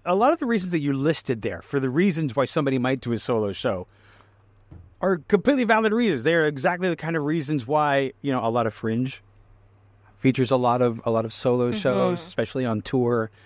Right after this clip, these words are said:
Speaker 2: Yeah.
Speaker 1: Um, it's a, it is certainly a great way to, to, to, to just get, get shit done, you know?
Speaker 2: Yes. Yeah.
Speaker 1: Um, one thing I do wanna delve in, as somebody who doesn't like to be the center of attention.
Speaker 2: Yes.
Speaker 1: Um, now,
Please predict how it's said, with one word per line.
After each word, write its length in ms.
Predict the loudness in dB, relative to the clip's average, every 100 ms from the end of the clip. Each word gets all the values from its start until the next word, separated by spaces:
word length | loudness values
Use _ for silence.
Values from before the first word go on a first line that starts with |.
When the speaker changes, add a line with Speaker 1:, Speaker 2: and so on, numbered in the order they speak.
| -20 -20 -20 _
Speaker 2:
Yeah. 300 | -4 0 0
Speaker 1:
Um, 140 | -2 -2
it's 180 | -2 0
a, 60 | 0 0
it 140 | 0
is 120 | -2
certainly 380 | 0 -2 0 0
a 60 | 0
great 280 | 0 0
way 220 | 0 -2 -2
to, 680 | -6 -2 -2 0 -2 -6 -12
to, 500 | -6 -4 -2 -4 -10 -8
to, 220 | -6 -6
to 140 | -6
just 160 | -8 0
get, 200 | 0 0 _ -14
get 220 | -4 -2 -2
shit 340 | -2 -2 0
done, 360 | 0 2 0 -4 _ _ _
you 100 | -4
know? 280 | -2 -2 -4
Speaker 2:
Yes. 500 | 0 2 2 0 -14 -6
Yeah. 380 | -2 2 2 2
Speaker 1:
Um, 240 | -2 -6 -8 _ -20 -20 _ _ _ _ _ _ _ -10
one 140 | 0 2
thing 100 | 2
I 40 |
do 240 | 0 0 2
wanna 180 | 2
delve 220 | 2 2 2
in, 80 |
as 100 | -4 -4
somebody 280 | 0 2
who 80 | 0
doesn't 380 | 0 0 0 -2
like 180 | -4 -4
to 100 | -4
be 80 | -4
the 100 | -4
center 260 | -4 -4
of 80 | -4
attention. 560 | -6 -4 -4 -4 -8 -12 -20 _ -20 -20 -2
Speaker 2:
Yes. 460 | 0 0 -4 -8 -4
Speaker 1:
Um, 400 | 0 0 0 0
now, 360 | 0 0 -4